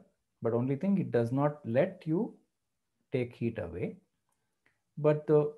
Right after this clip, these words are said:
temperature here, right immediately inside, has a gradient which is zero. So in this case,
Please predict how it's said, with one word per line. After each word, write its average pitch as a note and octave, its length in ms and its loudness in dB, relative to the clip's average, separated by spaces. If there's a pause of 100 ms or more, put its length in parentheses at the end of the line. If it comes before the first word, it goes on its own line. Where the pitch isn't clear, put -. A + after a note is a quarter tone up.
(140)
temperature F#3+ 520 0
here, F3+ 520 4
right D#3+ 340 2
immediately D3 640 0
inside, D#3 640 -2 (500)
has D3 360 -4
a A3 80 2
gradient C#3 720 -2
which A#2 180 -6
is E3 100 -4
zero. G#2 380 -8 (1120)
So - 140 0
in C#3+ 180 4
this A3 240 2
case, C3 560 -4